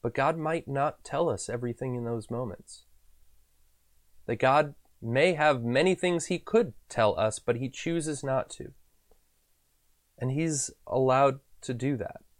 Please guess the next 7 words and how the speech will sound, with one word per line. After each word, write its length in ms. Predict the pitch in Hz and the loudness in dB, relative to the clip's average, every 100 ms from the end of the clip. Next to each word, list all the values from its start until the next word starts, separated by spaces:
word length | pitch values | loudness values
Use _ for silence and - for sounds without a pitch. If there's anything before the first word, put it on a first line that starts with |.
| _ - - _ _ _ _ _ _ - | _ -20 -20 _ _ _ _ _ _ 0
And 120 | 135 | 4
in 120 | 160 | 6
those 240 | 156 143 127 | 6 6 6
moments, 420 | 135 165 170 - | 4 4 0 -2
we 140 | 139 | -2
still 340 | - - 160 156 | -2 4 4 4
should 560 | - 190 160 113 104 | 2 4 6 4 0